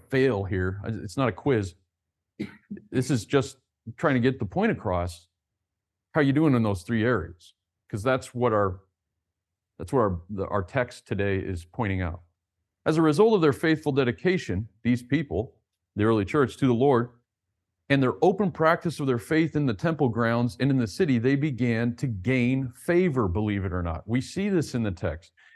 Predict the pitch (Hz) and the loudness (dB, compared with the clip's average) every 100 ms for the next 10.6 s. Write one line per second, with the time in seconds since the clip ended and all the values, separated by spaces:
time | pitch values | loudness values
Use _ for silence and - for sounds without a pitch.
0 | - 156 214 202 208 175 175 147 - 170 | -4 -2 0 0 0 -2 -4 -6 0 2
1 | 160 139 135 156 151 131 143 131 - 196 | 2 0 0 0 0 0 -2 -2 0 0
2 | 190 - 117 - _ _ _ _ _ _ | 0 -4 -10 -12 _ _ _ _ _ _
3 | _ _ _ _ _ _ _ _ _ - | _ _ _ _ _ _ _ _ _ -6
4 | 101 92 101 90 113 107 101 101 95 - | -4 -2 -4 -4 -2 -2 -2 -4 -6 -14
5 | _ _ _ - 98 - - _ _ _ | _ _ _ -4 -2 -2 -8 _ _ _
6 | _ _ _ _ _ _ _ _ _ - | _ _ _ _ _ _ _ _ _ -20
7 | 135 117 139 233 214 - 180 170 139 120 | -12 -2 2 4 2 2 -2 2 0 -2
8 | 90 196 254 - - - - _ _ _ | 0 4 4 2 -8 -18 -20 _ _ _
9 | _ _ - 165 160 151 117 - _ _ | _ _ -4 0 2 0 -2 -6 _ _
10 | 95 131 202 156 92 | 0 4 4 4 2